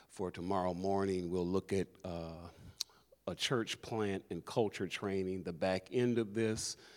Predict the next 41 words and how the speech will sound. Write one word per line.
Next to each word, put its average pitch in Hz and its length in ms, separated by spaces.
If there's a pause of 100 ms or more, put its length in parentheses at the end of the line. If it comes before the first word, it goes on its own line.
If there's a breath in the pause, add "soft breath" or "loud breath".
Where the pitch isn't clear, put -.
(540 loud breath)
uh, 80 340
uh, 82 220
from 92 220
a 87 40
personal 131 520
story, 87 420
and 87 140
then 90 100
some 82 240
other, 85 440 (140)
uh, 82 140
types - 340
of 78 60
things 87 240
that 73 140
you 98 120
may 92 180
wanna 87 260
interject, 85 760
because, 85 720 (420 loud breath)
uh, 76 360
it 92 120
may 190 160
seem 175 460
like 85 220
I'll 85 120
be 90 160
all 87 260
over 117 160
the 82 120
place, 87 480
but 87 180
it's 87 160
really 95 240
linear 90 720 (440 loud breath)
in 92 180
terms 98 480
of 85 280
understanding, 92 1000
uh, 85 120
psychopathology 107 1400